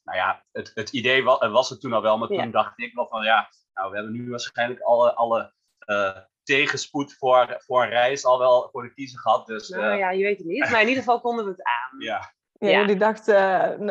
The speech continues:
Speaker 3: "N-, nou we dit allemaal kunnen, dan, eh"
Speaker 1: Ja.
Speaker 2: Ja, dat ga je dan toch denken. Want ook wel mensen die ons vroegen van, eh, van, "Oh, durven jullie dat wel? En wat dan als dit gebeurt?" Maar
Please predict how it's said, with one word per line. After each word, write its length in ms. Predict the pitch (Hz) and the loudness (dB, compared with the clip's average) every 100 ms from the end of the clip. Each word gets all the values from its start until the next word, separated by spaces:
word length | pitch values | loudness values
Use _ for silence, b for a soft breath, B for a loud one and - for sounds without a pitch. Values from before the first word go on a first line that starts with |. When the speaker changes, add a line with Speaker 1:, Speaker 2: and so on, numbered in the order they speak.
| - | -4
Speaker 3:
"N-, 60 | |
nou 180 | 208 202 | 2 2
we 60 | 202 | 2
dit 220 | 240 254 | 0 0
allemaal 460 | 233 254 240 233 | -2 -2 -2 -4
kunnen, 360 | 226 262 277 247 | -2 -4 -4 -4
dan, 300 | 233 226 220 | -4 -4 -4
eh" 80 | 214 | -2
Speaker 1:
Ja. 280 | 233 220 226 | 0 0 0
Speaker 2:
Ja, 260 | 254 349 359 | 2 4 2
dat 140 | 269 | 0
ga 80 | 294 | 0
je 80 | 302 | 0
dan 140 | 302 | 0
toch 200 | 285 349 | -2 -4
denken. 520 | 180 240 330 151 139 | -2 -2 -2 -2 -2
Want 260 | 165 190 - | 0 -2 -4
ook 100 | 254 | -2
wel 120 | 285 | -2
mensen 260 | 254 254 - | -2 -8 -8
die 120 | 233 | -8
ons 180 | 233 - | -8 -10
vroegen 280 | 269 269 196 | -16 -16 -6
van, 240 | 190 190 | -4 -2
eh, 320 | 180 175 - - | -2 -4 -8 -14
van, 180 | 208 202 | -12 -10
"Oh, 140 | 208 190 | -8 -2
durven 240 | 233 247 | -2 -2
jullie 180 | 247 233 | -6 -2
dat 160 | 220 185 | -2 0
wel? 220 | 220 220 | 0 0
En 60 | |
wat 140 | 208 202 | 0 -6
dan 120 | 185 | -8
als 120 | 180 | -8
dit 220 | 175 247 - | -6 -8 -10
gebeurt?" 400 | - 208 214 214 | -8 -6 -6 -8
Maar 200 | 175 | -14